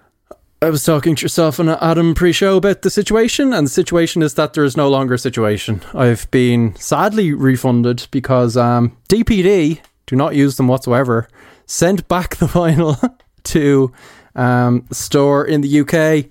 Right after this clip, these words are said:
and it was damaged. They were like, "In good conscience, we can't send this back out to you because vinyl's ruined." So congratulations to the sorting centre in Athlone,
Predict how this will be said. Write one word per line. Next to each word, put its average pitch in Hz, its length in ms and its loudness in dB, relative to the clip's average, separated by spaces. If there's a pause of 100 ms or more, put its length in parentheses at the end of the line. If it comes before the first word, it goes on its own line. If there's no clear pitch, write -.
and 170 120 -2
it 202 40 2
was 208 120 0
damaged. 196 800 -4
They 143 100 0
were 139 60 2
like, 139 260 0
"In 143 100 -2
good 139 140 0
conscience, 143 420 -4
we 143 60 -2
can't 131 280 0
send 131 400 -4
this 123 60 -2
back 131 220 -4
out 127 140 0
to 135 100 -2
you 127 80 2
because 117 340 -2
vinyl's 117 340 0
ruined." 151 400 0 (200)
So 151 160 0
congratulations 196 880 0
to 165 180 2
the 147 100 -2
sorting 180 440 0
centre 160 320 0
in 143 100 2
Athlone, 139 540 -2